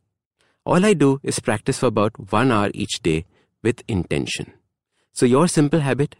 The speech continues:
to developing expertise is to find something interesting. Cooking, gardening, camping, origami, painting, anything under the sun. Next, Schedule one hour every day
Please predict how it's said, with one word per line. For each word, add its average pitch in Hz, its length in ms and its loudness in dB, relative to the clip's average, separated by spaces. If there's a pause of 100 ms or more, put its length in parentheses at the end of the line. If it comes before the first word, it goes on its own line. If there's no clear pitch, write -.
(120)
to 117 40 2
developing 113 540 2
expertise 151 920 -2 (440)
is 139 100 -2
to 180 100 0
find 160 300 0
something 139 320 0
interesting. 98 560 -2 (560)
Cooking, 107 460 -2 (160)
gardening, 98 460 0 (120)
camping, 120 460 -2 (280)
origami, 123 680 2 (200)
painting, 139 480 4 (380)
anything 196 520 6
under 147 220 4
the 139 80 2
sun. 82 360 -4 (680)
Next, 135 500 0 (360)
Schedule 147 320 4
one 123 500 0
hour 110 440 0
every 117 320 0
day 98 240 2